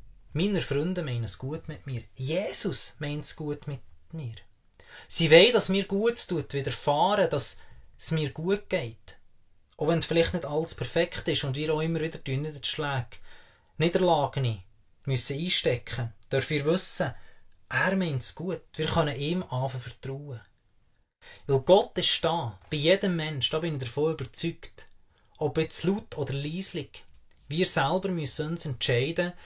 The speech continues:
ob wir ihm vertrauen oder an ihn glauben. Der kleine Glaubensschritt, der kleine, der kleine Gedanke, wo wir dort müssen Raum geben. Aber du hast dort Welle, ob du sagst, ja, das geht mich nicht an,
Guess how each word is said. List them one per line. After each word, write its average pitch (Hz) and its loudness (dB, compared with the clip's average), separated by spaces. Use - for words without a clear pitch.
ob 127 -2
wir 135 -2
ihm 156 -2
vertrauen 151 -4
oder 117 -2
an 117 -2
ihn 139 -4
glauben. 117 -12
Der 160 6
kleine 226 0
Glaubensschritt, 175 -2
der 143 2
kleine, 208 0
der - -4
kleine 214 0
Gedanke, 151 -2
wo 139 -8
wir 165 -2
dort 170 2
müssen 139 -2
Raum 160 -6
geben. 120 -12
Aber 135 -2
du 185 8
hast 180 8
dort 165 4
Welle, 160 4
ob 123 -4
du 143 -4
sagst, 147 4
ja, 143 2
das 143 0
geht 131 -2
mich 131 0
nicht 170 -2
an, 170 -4